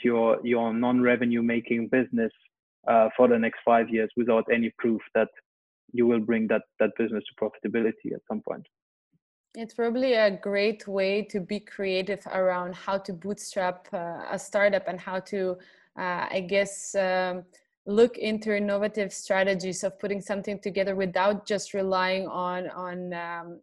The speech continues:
Speaker 2: I guess, in, like, initial investments.
Speaker 1: Yeah, abso-, absolutely. I mean, um,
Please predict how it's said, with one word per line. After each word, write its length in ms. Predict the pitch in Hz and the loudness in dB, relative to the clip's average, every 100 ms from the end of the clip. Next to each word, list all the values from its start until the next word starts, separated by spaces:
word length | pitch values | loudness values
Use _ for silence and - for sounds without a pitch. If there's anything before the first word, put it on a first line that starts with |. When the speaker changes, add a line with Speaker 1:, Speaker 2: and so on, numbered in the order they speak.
| - | -10
Speaker 2:
I 80 | 185 | -6
guess, 520 | 180 185 180 - - | -2 -2 -4 -12 -10
in, 180 | 190 196 185 185 | -8 -8 -10 -4
like, 240 | 190 - | -4 -4
initial 360 | 196 196 - 185 | -6 -4 -4 -4
investments. 800 | 180 180 185 - 165 170 - _ _ _ _ _ _ _ _ _ _ _ _ _ _ _ _ _ _ _ - | -2 0 0 -2 -12 -12 -16 _ _ _ _ _ _ _ _ _ _ _ _ _ _ _ _ _ _ _ -4
Speaker 1:
Yeah, 260 | 123 120 | 2 2
abso-, 380 | - - - - | 2 -4 -4 -2
absolutely. 560 | 117 - 107 107 104 107 | -2 0 -2 0 0 0
I 60 | |
mean, 180 | 110 110 - - - - _ - | -2 -6 -10 -14 -14 -16 _ 2
um, 260 | 120 120 | 4 2